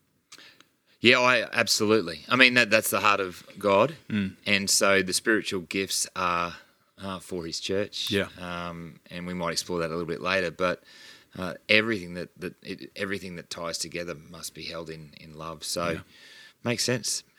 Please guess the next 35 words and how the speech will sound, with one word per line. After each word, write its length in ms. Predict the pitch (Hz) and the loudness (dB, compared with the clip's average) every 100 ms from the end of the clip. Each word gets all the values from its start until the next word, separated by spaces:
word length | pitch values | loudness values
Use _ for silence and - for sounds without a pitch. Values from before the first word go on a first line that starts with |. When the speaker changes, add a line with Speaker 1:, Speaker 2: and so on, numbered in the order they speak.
| - | -8
Speaker 1:
And, 260 | 92 87 | -4 -2
um, 360 | 87 85 85 82 - _ _ _ - - _ - | -2 -2 -4 -10 -16 _ _ _ -12 -12 _ 2
and 120 | 110 | 4
I 60 | 113 | 6
think 220 | 135 117 | 6 6
actually 380 | 110 - 101 92 | 6 4 2 2
that 160 | 92 | 6
as, 260 | 98 101 87 | 6 6 2
as, 420 | 107 107 98 - - | 4 6 6 -2 -2
as 200 | 101 90 | -2 -2
we 300 | 101 98 90 _ - | -2 -2 -2 _ -6
together 480 | 110 85 101 104 | -6 0 0 0
move 300 | 87 95 113 | -2 -2 -2
together, 460 | - 85 78 78 85 | -4 -6 -8 -6 -6
as 140 | 80 | -6
we 120 | 82 85 | -8 -8
figure 260 | 95 87 | -4 0
out 140 | 82 64 | 0 -2
the 60 | |
gifts 280 | 80 85 - | -4 -4 -4
and 80 | 85 - | -8 -6
are 200 | 90 85 | -4 -4
expressed 580 | - - 95 92 - | -4 -6 -4 -2 -4
in 80 | 85 | -8
the 80 | 78 | -12
context 480 | - 87 80 80 - | -14 -12 -10 -10 -12
of 80 | 80 | -12
community 420 | 85 80 87 82 | -12 -12 -10 -10
which 200 | 73 - | -10 -12
they're 120 | 80 | -12
designed 440 | 71 73 78 90 | -12 -12 -12 -12
for, 240 | - 73 76 | -14 -10 -6
then 100 | 104 82 - - - - - - - - _ | -6 -6 -10 -20 -20 -20 -20 -20 -20 -20 _
Speaker 2:
Yeah. 80 | - | -6
Speaker 1:
it, 120 | 87 | -6